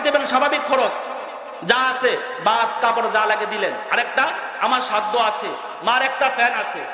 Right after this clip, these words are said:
আর একটা গাছ ফ্যান হলে মার ভালো হয়, স্ট্যান্ড ফ্যান হলে আর একটা ফ্যান দেওয়া লাগবে। মা এখন দুপুরে ভাত খেয়েছে, বিকালে একটু নাস্তা হলে মার জন্য ভালো হয়, আমার সাধ্য আছে, বিকালে মাকে নাস্তার ব্যবস্থা করে দিতে হবে।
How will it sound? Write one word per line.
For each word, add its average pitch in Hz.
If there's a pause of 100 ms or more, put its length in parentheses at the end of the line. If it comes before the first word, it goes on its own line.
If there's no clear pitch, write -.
(320)
আর 226
একটা 262
গাছ 262 (120)
ফ্যান 269
হলে 247
মার 226
ভালো 190
হয়, 180 (420)
স্ট্যান্ড 277
ফ্যান 240
হলে 190 (280)
আর 208
একটা 233
ফ্যান 214
দেওয়া 165
লাগবে। 127 (340)
মা 233
এখন 254
দুপুরে 285
ভাত 262 (140)
খেয়েছে, 220 (420)
বিকালে 269
একটু 269
নাস্তা 262
হলে 262
মার 247 (100)
জন্য 247
ভালো 214
হয়, 202 (320)
আমার 247
সাধ্য 233
আছে, 214 (240)
বিকালে 262
মাকে 254
নাস্তার 233
ব্যবস্থা 214
করে 185
দিতে 156
হবে। 127